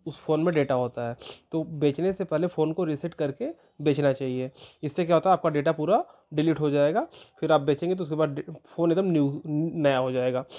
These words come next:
तो चलिए हम जानते हैं फटाफट रीसेट कैसे करते हैं। ये देखिए सेटिंग में जाना है, इसके लिए सेटिंग में जैसे ही क्लिक करेंगे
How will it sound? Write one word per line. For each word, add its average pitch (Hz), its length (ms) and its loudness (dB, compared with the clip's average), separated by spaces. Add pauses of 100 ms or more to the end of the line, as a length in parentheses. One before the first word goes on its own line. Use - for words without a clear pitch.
(300)
तो 143 60 -16
चलिए 160 200 0
हम 151 140 2
जानते 147 240 4
हैं 170 80 0
फटाफट 156 320 -2
रीसेट 147 240 -4
कैसे 160 260 -4
करते 160 260 -2
हैं। 240 140 -4 (920)
ये 160 120 2
देखिए 143 200 0
सेटिंग 147 340 -2
में 165 80 2
जाना 160 180 4
है, 165 80 2
इसके 160 200 -6
लिए 190 260 -4 (840)
सेटिंग 156 240 -2
में 156 60 -2
जैसे 151 220 0
ही 165 40 0
क्लिक 170 220 -2
करेंगे 185 380 0